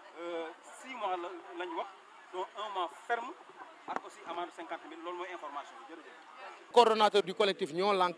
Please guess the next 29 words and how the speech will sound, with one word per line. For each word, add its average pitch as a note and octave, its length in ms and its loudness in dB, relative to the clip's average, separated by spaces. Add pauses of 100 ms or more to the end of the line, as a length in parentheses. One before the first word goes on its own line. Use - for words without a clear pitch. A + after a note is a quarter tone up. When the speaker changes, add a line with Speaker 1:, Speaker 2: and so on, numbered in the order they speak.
(140)
Speaker 2:
mais E3+ 160 -2
dañ G#3 160 2
fi G#3+ 140 -6
ñëw G3+ 220 -2
en F3+ 80 -2
tant G3 140 0
que F#3+ 100 -6
Sénégalais, F3 600 2 (580)
en F#3 100 2
tant A3+ 160 8
que G3+ 140 0
habitant G#3+ 320 0
de F#3+ 80 0
Guédiawaye F#3 500 2
aussi, C3+ 180 -8 (380)
ngir A3 140 0
naqarlu B3+ 420 8
li G3+ 120 4
xew. D#3 180 2 (880)
Pour D#4 140 6
rappeler, C#4+ 380 12
en A3+ 120 8
deux B3+ 220 4
mille C4 200 4
onze, G3+ 400 6
Macky A#3 200 4
Sall B3 240 10
dafa G#3+ 240 10
yoroon C4 420 12